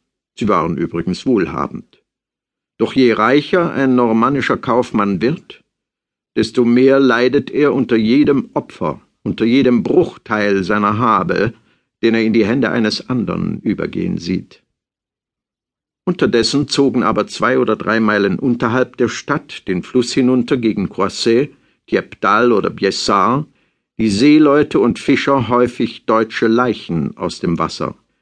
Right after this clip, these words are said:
die Leiber in der Uniform aufgetrieben, durch einen Messerstich oder durch Fußtritte getötet,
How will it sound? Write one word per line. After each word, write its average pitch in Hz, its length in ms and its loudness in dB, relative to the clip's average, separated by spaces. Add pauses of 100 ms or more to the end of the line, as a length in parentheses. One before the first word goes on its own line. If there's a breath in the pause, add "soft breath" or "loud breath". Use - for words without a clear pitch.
(280)
die 90 40 -4
Leiber 120 560 2
in 107 140 -2
der 98 120 2
Uniform 110 680 0
aufgetrieben, 123 920 -2
durch 98 220 -2
einen 101 220 0
Messerstich - 840 -2
oder 92 220 -2
durch 90 200 -4
Fußtritte 127 680 -4
getötet, 120 720 -2